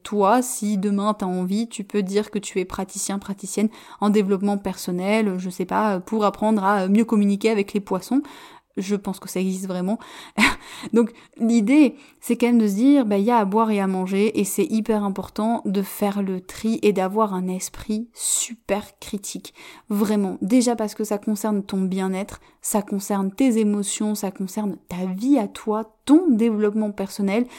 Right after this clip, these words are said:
et qu'en fait, mais vraiment, ce grand rappel, je pense que je vais le faire tout au long de l'épisode, c'est qu'il y a que toi qui sais. Donc je vais te parler de ça, je change un petit peu, hein, mais, euh, il y aura un lien avec le couple,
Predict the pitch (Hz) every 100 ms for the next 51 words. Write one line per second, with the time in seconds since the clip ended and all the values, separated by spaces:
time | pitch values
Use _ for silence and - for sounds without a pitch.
0 | - - 226 220 202 - 277 269 - 196
1 | 190 202 233 254 - 185 190 214 202 190
2 | 226 220 190 - 202 202 190 - - 254
3 | 240 220 208 202 202 208 214 202 - 202
4 | - 180 - - 269 262 - 208 185 -
5 | _ - - 190 - - 156 _ _ _
6 | - - - - 220 220 262 269 285 233
7 | 220 - 285 320 233 208 208 - 370 277
8 | 240 220 220 202 262 208 185 175 180 220
9 | 262 208 185 208 208 208 208 226 269 214
10 | 196 208 202 - 277 -